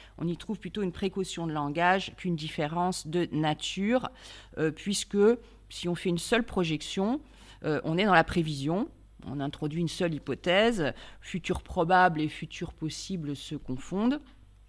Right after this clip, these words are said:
À l'inverse, si on fait plusieurs hypothèses, euh,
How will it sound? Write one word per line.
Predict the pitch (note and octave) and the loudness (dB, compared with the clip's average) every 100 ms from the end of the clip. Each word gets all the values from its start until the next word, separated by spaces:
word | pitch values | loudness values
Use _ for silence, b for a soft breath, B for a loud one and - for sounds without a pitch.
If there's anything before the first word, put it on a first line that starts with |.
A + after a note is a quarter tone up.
| - - - | -18 -8 0
À | |
l'inverse, | D#3 D3+ D#3 - - | 2 4 6 4 4
si | - | -4
on | D#3 | -2
fait | - | 0
plusieurs | D#3 - - F3+ E3+ F3 F3 E3 D3 C#3+ C#3+ | -2 -4 -4 -2 0 4 6 6 4 0 -4
hypothèses, | - C#3+ - D3 F3 G3 F#3 B B B - | -4 -6 0 2 4 2 0 B B B -6
euh, | C#3+ C#3+ | -2 -2